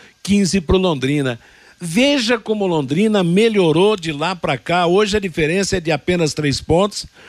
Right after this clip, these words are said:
Poderia até ser mais miúda, poderia não haver diferença na pontuação. É por isso que o Vasco tá assustado em relação a essa partida e,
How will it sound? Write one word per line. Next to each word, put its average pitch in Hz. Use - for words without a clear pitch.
Poderia 190
até 196
ser 170
mais 165
miúda, 156
poderia 160
não 160
haver 151
diferença 156
na 147
pontuação. 160
É 294
por 320
isso 226
que -
o 339
Vasco 254
tá 285
assustado 214
em 185
relação 185
a 160
essa 170
partida 208
e, 330